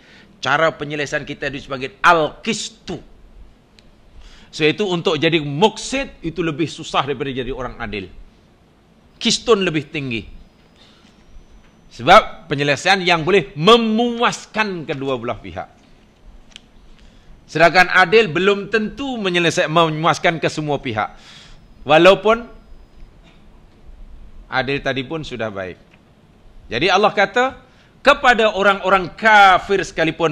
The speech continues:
wahai orang Islam, yang berbeza agama dengan kamu, aku," kata Allah, "sebagai Tuhan semesta alam, tidak larang kamu untuk berbaik-baik dengan mereka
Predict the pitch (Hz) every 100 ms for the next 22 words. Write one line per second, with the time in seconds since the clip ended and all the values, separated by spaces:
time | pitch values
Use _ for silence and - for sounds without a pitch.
0 | 151 143 147 131 131 117 110 139 185 247
1 | _ _ _ - - - - _ _ -
2 | - - - 151 240 214 202 156 214 190
3 | 214 185 180 185 180 175 175 156 - 180
4 | 151 127 175 247 - - - - - -
5 | 190 196 302 269 202 - - 151 151 131
6 | - - - 160 151 151 - 233 165 185
7 | 170 - 165 - 139 143 175 208 - -
8 | - - - 156 151 156 - 147 139 139
9 | 139 123 - 123 160 160 - _ - -
10 | - - - _ _ _ _ _ _ -
11 | 233 240 240 170 202 175 214 269 208 214
12 | 247 208 220 226 220 233 233 233 170